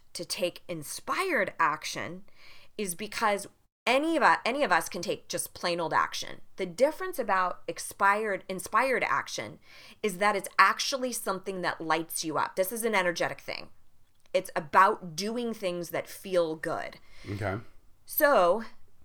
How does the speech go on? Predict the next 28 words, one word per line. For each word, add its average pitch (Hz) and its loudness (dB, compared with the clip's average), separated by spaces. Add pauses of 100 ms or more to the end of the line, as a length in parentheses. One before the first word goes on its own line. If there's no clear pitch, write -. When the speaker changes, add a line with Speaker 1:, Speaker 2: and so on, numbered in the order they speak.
(520)
Speaker 1:
if 233 4
you 269 -2
go 233 2
back 190 6
and 180 -2
listen 180 -4
to 170 -2
the 156 -6
Friendship 254 -2
Manifestation 165 -4
Pod, 143 2 (360)
which 180 -2
again 165 -2
will 160 -4
be 160 -4
linked 160 -8
in 156 -4
the 156 -6
show 240 0
notes, 156 -4 (520)
I 180 4
talk 247 0
about 160 2
a 175 -2
handful 220 -2
of 196 -2
things 156 -4
that 165 -2